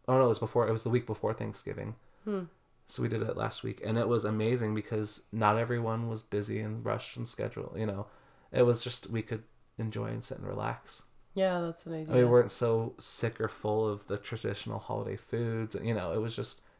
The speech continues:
Speaker 1: kind of a more fun way to, to do it.
Speaker 2: Yeah, to kind of welcome in the holidays.
Speaker 1: So
Speaker 2: I
Speaker 1: instead
Speaker 2: like
Speaker 1: of
Speaker 2: that.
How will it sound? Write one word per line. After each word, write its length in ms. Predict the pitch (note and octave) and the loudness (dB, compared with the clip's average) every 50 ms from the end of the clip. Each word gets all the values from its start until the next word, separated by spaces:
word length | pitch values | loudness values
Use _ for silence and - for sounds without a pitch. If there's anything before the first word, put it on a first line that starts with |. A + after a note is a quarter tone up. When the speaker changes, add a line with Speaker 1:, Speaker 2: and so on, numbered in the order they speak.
| _ | _
Speaker 1:
kind 160 | - - B2 B2 | -6 -2 0 0
of 100 | B2 A#2+ | 0 0
a 40 | A#2 | 0
more 220 | A#2 A2+ A2+ A#2 | 0 -2 -2 -2
fun 320 | - - - A2 A2 A2+ A2+ | -4 -4 -4 -4 -4 -4 -4
way 220 | A2 A2 A2 A2+ A#2+ | -4 -4 -4 -6 -6
to, 260 | - - A#2+ A2+ G#2+ - - - - | -6 -6 -4 -4 -4 -6 -10 -14 -12
to 100 | - G#2+ | -10 -6
do 220 | G2+ G2 A2+ A2+ | -4 -2 -2 -2
it. 100 | - - - - - - - - | -4 -6 -10 -16 -20 -14 -4 0
Speaker 2:
Yeah, 220 | F#3 F3+ E3+ D#3+ | 2 2 4 2
to 80 | D#3 D#3 | 2 0
kind 200 | - - D#3+ D3+ | -2 -2 -2 0
of 80 | D3 | 2
welcome 360 | D3+ D3+ D3+ D3 - D3+ D3+ | 2 2 2 2 0 -4 -4
in 100 | D3 D3+ | -2 -2
the 80 | D3+ D3+ | -2 -2
holidays. 680 | D3 D#3 D3+ D3 D3 D3 D3+ D3+ D3+ D3+ - - - - | -2 -2 0 0 0 -2 -2 -4 -6 -6 -10 -14 -18 -14
Speaker 1:
So 120 | - - C3 | -8 -4 -4
Speaker 2:
I 60 | A#2+ | -2
Speaker 1:
instead 260 | A#2+ B2 - C3 B2 | -2 0 2 2 4
Speaker 2:
like 20 | B2 | 4
Speaker 1:
of 80 | A#2 | 4
Speaker 2:
that. 60 | - | 2